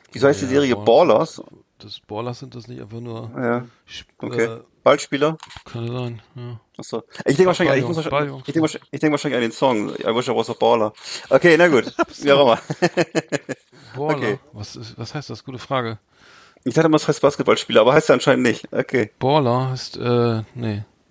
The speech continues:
Speaker 1: Mhm.
Speaker 2: A Baller, Inter-, Übersetzung. Hm.
Speaker 1: I wish I was a little bit taller.
Speaker 2: Deutsche
Speaker 1: Ja, egal.
Speaker 2: Übersetzung, Ballers. Was ist das? Warte mal. Möglicherweise, un-, ach so, knallharte,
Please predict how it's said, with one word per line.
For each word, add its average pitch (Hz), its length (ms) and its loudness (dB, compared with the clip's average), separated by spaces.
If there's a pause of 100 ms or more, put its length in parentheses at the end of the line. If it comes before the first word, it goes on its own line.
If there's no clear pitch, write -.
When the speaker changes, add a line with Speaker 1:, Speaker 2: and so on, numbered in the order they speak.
(480)
Speaker 1:
Mhm. 117 240 0
Speaker 2:
A 120 60 -2
Baller, 120 520 2
Inter-, 107 280 -6
Übersetzung. 107 680 -6
Hm. 120 260 -6 (140)
Speaker 1:
I 120 100 4
wish 147 220 4
I 151 80 8
was 135 180 2
a 131 40 -12
little 131 200 0
bit 123 180 0
taller. 113 460 0 (420)
Speaker 2:
Deutsche 117 140 2
Speaker 1:
Ja, 113 100 6
egal. 123 160 6
Speaker 2:
Übersetzung, 110 480 -4
Ballers. 117 580 -2
Was 110 160 -12
ist - 160 -10
das? - 240 -10 (240)
Warte 113 160 -8
mal. 107 180 -6 (1900)
Möglicherweise, 123 800 0
un-, 135 200 -4
ach 123 140 -2
so, 135 200 0
knallharte, 131 800 0